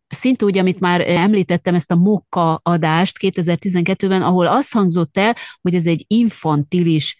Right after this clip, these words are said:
hülyeség. Ismerőseim körében szintén ellentmondásos véleményeket váltott, illetve vált ki, legyen az illető az anime manga szubkultúra követője, vagy éppen nem.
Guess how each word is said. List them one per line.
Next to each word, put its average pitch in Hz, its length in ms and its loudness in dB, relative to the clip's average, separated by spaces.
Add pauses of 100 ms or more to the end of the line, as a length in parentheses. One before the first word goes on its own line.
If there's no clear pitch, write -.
hülyeség. 170 1040 0 (720)
Ismerőseim 214 720 0
körében 196 500 0
szintén 202 580 0
ellentmondásos 180 880 0
véleményeket 165 800 0
váltott, 220 720 0
illetve 160 460 0
vált 160 380 0
ki, 226 260 0 (200)
legyen 208 360 2
az 156 200 0
illető 190 800 0
az 175 280 0
anime 180 400 2
manga 170 580 2 (240)
szubkultúra 165 640 -2
követője, 180 600 0
vagy 147 200 0
éppen 156 760 -2
nem. 160 540 0